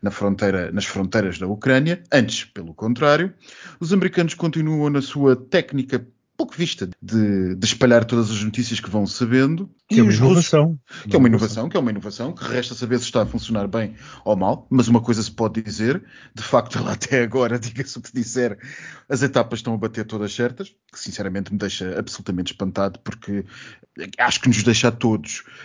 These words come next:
Speaker 1: a tentar perceber o que é que vai na cabeça dos russos neste momento, sobretudo das pessoas que estão à frente do Kremlin, é fascinante, porque se de facto estiver a acontecer aquilo que os americanos previam que pudesse acontecer, então muito provavelmente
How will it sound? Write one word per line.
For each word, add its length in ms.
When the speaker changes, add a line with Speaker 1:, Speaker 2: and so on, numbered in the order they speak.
Speaker 1:
a 80
tentar 300
perceber 300
o 40
que 100
é 40
que 60
vai 120
na 100
cabeça 380
dos 120
russos 380
neste 260
momento, 220
sobretudo 420
das 120
pessoas 320
que 40
estão 200
à 60
frente 220
do 80
Kremlin, 380
é 80
fascinante, 600
porque 300
se 240
de 100
facto 380
estiver 360
a 60
acontecer 800
aquilo 580
que 100
os 100
americanos 480
previam 520
que 60
pudesse 360
acontecer, 580
então 300
muito 240
provavelmente 920